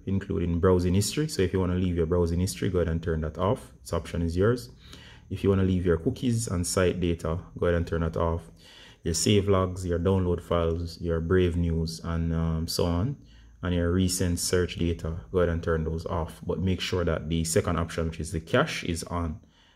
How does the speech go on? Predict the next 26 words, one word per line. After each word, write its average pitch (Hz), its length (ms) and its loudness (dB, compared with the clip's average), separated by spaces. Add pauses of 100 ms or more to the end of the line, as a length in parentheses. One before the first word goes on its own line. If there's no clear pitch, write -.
(140)
or 87 100 0
you 87 120 0
can 87 180 -2
simply 85 420 -2
leave 85 340 0
it 80 140 -6
at 82 240 -2
default. 82 640 -4
Go 90 80 0
ahead 87 100 2
and 82 120 0
hit - 200 -8
clear, 85 480 -2 (460)
um, 80 320 0
data 87 340 2
now 110 300 2 (240)
and 90 180 -4 (260)
hit - 280 -6
yes, 90 500 0
delete. 87 600 -4 (360)
And 87 140 -2
notice 90 240 0
it - 20 -6
says 85 240 0
clearing 87 480 0
data. 82 340 -2